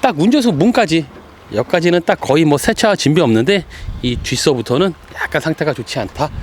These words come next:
그렇게 볼 수 있고요. 뭐, 휀다 굉장히 깔끔해요. 그렇죠? 음, 출고 상태 그대로 본연의 자태를 유지하고 있는 걸 볼 수가 있고요. 운전석 문도 깔끔합니다. 여기 뒤쪽 홈이 약간 손잡이 부분만 이렇게 스크래치로 인해 가지고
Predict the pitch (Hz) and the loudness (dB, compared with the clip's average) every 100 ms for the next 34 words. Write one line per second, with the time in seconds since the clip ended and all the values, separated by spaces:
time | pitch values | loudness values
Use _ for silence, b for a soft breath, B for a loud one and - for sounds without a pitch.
0 | B B B B - - 131 117 147 120 | B B B B -16 -14 -6 -2 0 0
1 | - 139 - 208 202 - 180 190 240 196 | -2 -4 -2 -4 -4 -6 -2 0 0 0
2 | 190 233 226 220 147 - - - - - | 0 0 0 0 -2 -4 -12 -20 -20 -8
3 | - 175 202 - - 104 107 - - 190 | -4 -2 -4 -6 -16 -12 -12 -8 -4 -2
4 | 180 170 - 131 147 160 - B B B | -2 -2 -2 0 2 0 -4 B B B
5 | B - - 123 127 127 120 135 127 117 | B -14 -4 -2 0 -2 -2 0 0 0
6 | 127 127 113 110 113 120 185 170 110 - | 0 0 -2 -2 -2 -2 -2 -2 -4 -6
7 | 127 131 90 - 226 - - - 160 214 | -4 -2 -2 -2 -2 -2 -8 -4 -2 0
8 | 233 143 180 208 226 262 269 233 135 165 | 0 0 0 0 -2 0 0 0 0 -2
9 | B B B B B - - 123 127 156 | B B B B B -16 -10 -10 -10 -4
10 | - 165 247 254 220 - - - - - | -2 0 2 2 0 -6 -12 -10 -8 -4
11 | - 220 214 175 226 220 208 147 135 143 | 0 0 0 -2 -2 0 2 0 0 0
12 | 190 214 123 - 147 B B B B B | 2 2 0 -2 -4 B B B B B
13 | B - - 240 214 208 190 165 147 123 | B -8 -4 -2 0 0 2 2 2 2
14 | 123 | 0